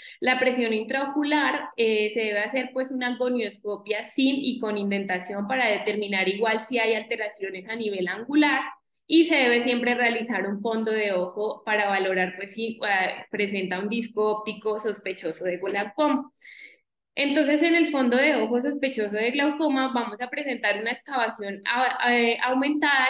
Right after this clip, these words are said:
que, como les mencioné, es causada por una disminución irreversible en el número de fibras nerviosas, células gliales y vasos sanguíneos.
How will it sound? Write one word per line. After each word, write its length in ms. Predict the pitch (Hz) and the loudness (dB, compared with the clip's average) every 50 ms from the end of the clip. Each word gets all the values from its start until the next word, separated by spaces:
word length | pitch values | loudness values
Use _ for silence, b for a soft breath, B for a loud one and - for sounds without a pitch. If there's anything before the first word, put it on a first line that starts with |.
| 262 - | 0 -2
que, 120 | 285 277 | -4 -2
como 200 | 294 294 294 311 | -2 -2 -2 0
les 160 | 302 311 311 | 2 2 2
mencioné, 640 | 311 311 320 311 320 320 311 302 302 285 294 - 226 | 2 0 0 -4 -6 -4 -2 -2 -2 -2 -4 -4 -6
es 140 | 233 226 - | -6 -6 -6
causada 580 | - 233 247 262 277 277 262 262 262 262 262 - | -6 -4 -4 -4 0 2 2 4 4 2 2 2
por 200 | 262 240 220 214 | 2 2 2 2
una 220 | 214 214 202 196 | 0 0 -2 -2
disminución 840 | 196 - 262 254 240 - 247 233 220 214 202 196 202 208 202 202 202 | -2 -2 -4 -4 -2 -2 -2 -2 0 -2 -4 -4 -4 -4 -4 -2 0
irreversible 720 | 196 202 208 247 254 269 269 262 - 302 277 269 247 247 | 0 0 0 2 2 2 0 2 2 2 2 4 2 2
en 80 | 240 233 | 2 2
el 140 | 226 214 208 | -2 -4 -6
número 340 | 202 196 185 185 208 220 | -8 -8 -6 -4 -2 -2
de 80 | 226 214 | -4 -4
fibras 360 | - 220 196 185 190 185 190 | -4 -4 -4 -2 0 0 0
nerviosas, 640 | 214 233 233 233 - 247 240 226 220 226 240 262 277 - - B B B B B B | -2 -4 -6 -4 -2 0 0 2 2 0 -4 -6 -6 -8 -14 B B B B B B
células 460 | - 233 226 214 214 220 226 254 247 | 0 2 4 4 4 4 4 2 4
gliales 440 | 285 285 285 277 262 247 247 262 277 | 4 4 4 4 4 4 2 0 -2
y 100 | - 202 | -2 0
vasos 300 | 190 175 185 180 165 - | 0 0 0 -2 -6 -10
sanguíneos. 680 | 202 208 233 254 262 311 302 269 226 - - - - | -8 -6 -4 -2 2 2 4 4 2 0 -2 -6 -12